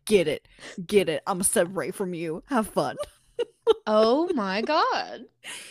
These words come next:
Speaker 1: Yes. So she actually had a hand in, like, portraiture, interior design,
Speaker 2: Mm.
Speaker 1: uh,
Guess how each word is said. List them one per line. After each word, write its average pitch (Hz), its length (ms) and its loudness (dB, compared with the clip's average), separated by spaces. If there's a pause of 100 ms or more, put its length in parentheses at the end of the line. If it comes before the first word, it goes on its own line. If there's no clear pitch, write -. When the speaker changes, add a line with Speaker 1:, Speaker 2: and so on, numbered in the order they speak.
(100)
Speaker 1:
Yes. - 580 2 (380)
So - 220 -2
she 240 180 -2
actually 269 240 0
had 349 160 0
a 359 40 0
hand 202 500 2
in, 175 180 -4
like, 160 240 -6
portraiture, 330 840 4
interior 220 880 2
design, 202 1000 2 (260)
Speaker 2:
Mm. 262 220 -8 (100)
Speaker 1:
uh, 190 100 -4